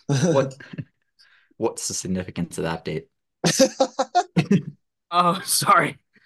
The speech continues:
Speaker 3: That was the day that Gauthier recorded that, um, that podcast.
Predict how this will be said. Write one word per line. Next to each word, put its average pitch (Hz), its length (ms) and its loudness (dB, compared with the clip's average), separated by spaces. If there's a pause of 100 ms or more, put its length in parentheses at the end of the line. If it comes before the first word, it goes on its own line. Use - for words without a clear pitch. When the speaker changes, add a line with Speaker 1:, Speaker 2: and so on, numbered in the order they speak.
(220)
Speaker 3:
That 165 120 2
was 165 200 0
the 151 80 -6
day 143 220 0
that 127 280 -2
Gauthier 123 580 -6
recorded 117 440 -4
that, 110 260 -6
um, 101 480 -14 (640)
that 110 180 -4
podcast. 107 580 -12